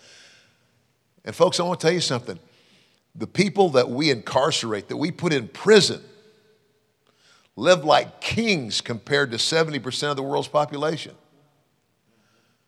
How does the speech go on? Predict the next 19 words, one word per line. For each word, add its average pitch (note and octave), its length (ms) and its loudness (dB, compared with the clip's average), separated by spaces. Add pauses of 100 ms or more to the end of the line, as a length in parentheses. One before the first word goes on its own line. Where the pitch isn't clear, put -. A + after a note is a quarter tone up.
(420)
They C3 120 0
have C#3 120 2
a A#2 60 0
roof D#3 300 2
over B2+ 180 -2
their A#2+ 140 2
head. C#3 260 2
They B2 80 0
have A#2 240 -2
three C#3 260 -6
meals C3+ 400 -4
a B2+ 60 -6
day. B2+ 240 2
They C#3 80 -4
have A#2 220 2
clothes C3 400 4
on B2 100 -2
their A#2+ 100 -6
back. C3 360 0